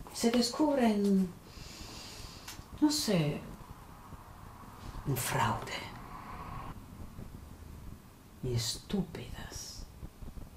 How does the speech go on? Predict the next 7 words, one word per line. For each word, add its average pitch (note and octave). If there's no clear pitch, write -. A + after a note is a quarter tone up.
Pero D#4+
tú, G#4
con C#4
ese E4
currículum A3+
impresionante E3+
y C#4+